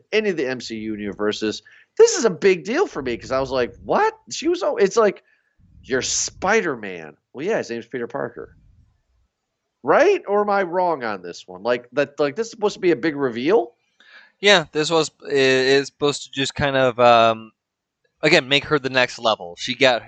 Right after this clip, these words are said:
Speaker 2: she has now a costume. She's looking real badass. We've revealed that she is using chaos magic, which is next level. It's just something that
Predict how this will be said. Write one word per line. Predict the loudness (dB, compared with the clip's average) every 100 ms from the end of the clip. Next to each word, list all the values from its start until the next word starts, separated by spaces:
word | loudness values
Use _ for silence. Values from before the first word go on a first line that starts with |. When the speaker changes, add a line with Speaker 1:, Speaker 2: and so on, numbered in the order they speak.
| -12
Speaker 2:
she | -8 -2
has | 0 0
now | -2 -2 -4 -10
a | -10
costume. | -4 0 2 0 -10 -12
She's | -12 -16 -10
looking | -10 -10 -8
real | -6 -2
badass. | 2 4 4 0 -2 -4 _
We've | -8 -6 -6 -8
revealed | -8 -6 -2 -2 -4
that | -12
she | -10 -8
is | -8 -8
using | -10 -8 -12 -14 _ -20 _ _ -6
chaos | -2 2 2 0 -4
magic, | -8 -6 -6 -8 -8
which | -8 -8 -6
is | -8 -6
next | -4 -4 0
level. | 2 4 2 -4
It's | -8 -16
just | -6
something | -6 -6 -6
that | -6